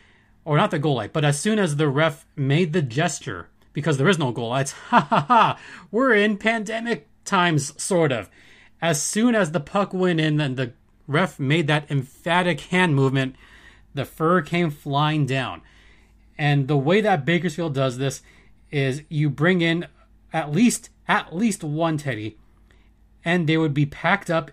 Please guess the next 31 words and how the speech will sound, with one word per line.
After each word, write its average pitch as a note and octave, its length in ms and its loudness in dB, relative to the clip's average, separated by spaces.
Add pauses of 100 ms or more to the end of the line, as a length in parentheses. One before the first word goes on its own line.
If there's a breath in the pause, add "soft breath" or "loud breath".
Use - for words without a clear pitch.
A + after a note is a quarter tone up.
in E3+ 180 0
trucks C#3+ 500 -4
and D3 160 2
they D3 120 2
would D3+ 220 0
go D3 200 4
to D3 360 -4
local D3+ 600 0
charities C#3+ 640 2 (680 loud breath)
in D3 240 2
Kern C#3+ 440 0
County. C3+ 420 -2 (920)
I've D#3+ 380 2
always C3+ 420 2
loved G2+ 340 -4 (460 soft breath)
the C#3+ 100 2
teddy C3+ 240 -4
bear G#2+ 160 -6
toss. F2 420 -10
It E3+ 140 0
is D3+ 160 0
one C3+ 280 2
of D3+ 120 0
my C#3 220 2
favorite D#3 600 -2
nights C3+ 540 -4 (640 soft breath)
of E3 220 -2
the F#3+ 80 2
entire E3 460 4
hockey E3 440 0
season. D3+ 540 -4